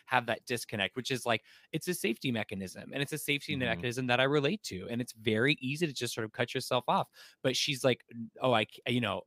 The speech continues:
Speaker 1: that is sort of like, I like, I just like that that's, like, one of this, this sort of the mini battles she has to c-, overcome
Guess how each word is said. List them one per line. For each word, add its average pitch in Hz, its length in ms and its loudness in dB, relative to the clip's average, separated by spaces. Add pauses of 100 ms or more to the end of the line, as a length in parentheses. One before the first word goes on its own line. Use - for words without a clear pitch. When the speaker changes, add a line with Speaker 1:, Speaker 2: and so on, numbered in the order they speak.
(440)
Speaker 1:
that 123 240 4
is 117 160 -2
sort 139 160 -4
of 117 60 0
like, 120 120 0 (100)
I 135 80 2
like, 165 260 2
I 170 40 -2
just 170 200 -6
like 135 240 2
that - 80 -16
that's, - 180 -4
like, 110 140 -2
one 117 220 2
of 117 80 -2
this, 113 260 -8
this 120 240 -8
sort 117 200 -4
of 110 120 -4
the 110 60 -4
mini 113 260 -2
battles 104 340 -2
she - 140 -12
has 92 140 -12
to 98 100 -12
c-, - 120 -20
overcome 101 520 -8